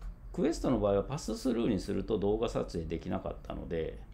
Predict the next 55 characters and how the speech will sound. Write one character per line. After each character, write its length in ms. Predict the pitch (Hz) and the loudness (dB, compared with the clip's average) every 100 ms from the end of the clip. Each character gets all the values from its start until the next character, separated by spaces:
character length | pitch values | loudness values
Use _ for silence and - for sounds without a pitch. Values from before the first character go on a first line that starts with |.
| - - - - | -14 -14 -16 -10
ま 80 | 101 | -8
あ、 20 | |
パ 180 | - 110 | -4 -4
ス 160 | - 160 | -4 -6
ス 180 | 190 | -2
ル 120 | 190 170 | 2 4
ー 20 | |
が 100 | - | 2
カ 200 | - 151 | 2 -2
ラ 120 | 139 | 0
ー 20 | |
に 120 | 87 85 | 0 0
な 120 | 98 | -2
っ 40 | - | -2
た 80 | 85 | -6
っ 40 | |
て 160 | - 76 | -6 -6
い 40 | |
う 20 | |
の 60 | 76 | -4
は、 60 | |
も 100 | 104 135 | -2 -2
し 60 | |
か 120 | - | -4
し 100 | 120 | -4
た 100 | - | 0
ら 100 | 123 | 0
こ 80 | 117 - | 0 -2
の、 80 | 87 101 - - - | 0 4 2 0 -6
お 240 | - 107 82 | 0 2 0
ー、 40 | - - - - - - | -2 -12 -14 -12 -10 -8
磁 60 | 92 | -6
石 280 | - 143 147 | -2 -2 -2
で 80 | |
つ 140 | 143 131 | -2 -2
い 80 | 120 | -4
て 80 | 92 | -2
る 80 | 85 | -4
の 60 | |
で 80 | 78 | -4
外 220 | - 90 | -4 -2
れ 120 | 104 95 | -2 -2
ち 100 | 95 | -2
ゃ 20 | |
い 40 | |
ま 120 | 92 | -4
し 60 | - | -4
た 60 | - | -6
ね。 60 | |
も 60 | - - - - - - - - - - - - | -8 -8 -8 -8 -8 -8 -8 -10 -10 -12 -12 -10
し 60 | - | -8
か 60 | 135 | -4
す 180 | - | -2
る 140 | 143 147 | 0 0
と、 380 | - 156 151 | 2 4 4